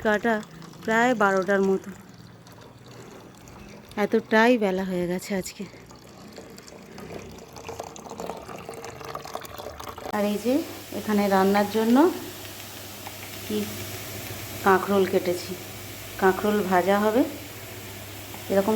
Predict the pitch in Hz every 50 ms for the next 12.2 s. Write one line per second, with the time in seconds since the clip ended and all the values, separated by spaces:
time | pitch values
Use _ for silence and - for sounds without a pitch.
0 | 214 - 196 180 175 - 220 220 220 233 226 226 247 247 262 254 - 220 226 226
1 | - - - - - - - - - - - - - - - 214 220 226 220 220
2 | 202 208 220 214 214 - 214 214 220 220 220 214 220 208 202 190 214 220 208 202
3 | 202 220 220 208 196 202 196 196 202 214 214 208 202 196 185 202 233 - - -
4 | - - - - - - - - - - - - - - - - - - - -
5 | 202 202 196 196 196 196 196 196 190 190 190 196 208 214 214 220 226 220 - 196
6 | 185 180 - 220 214 214 220 226 226 220 240 233 233 233 226 233 294 370 - -
7 | - - - - - - - - - 175 175 180 175 175 175 175 180 180 180 190
8 | 190 180 - - 240 240 214 190 - 180 170 - - - - - - - - -
9 | - - - - - - - 190 175 202 196 196 202 196 - - 262 302 392 392
10 | 359 - - - - - - - - - - 190 196 214 214 214 196 175 165 165
11 | 160 - - - - - - - - - - - - - - - - - - -
12 | - - - 208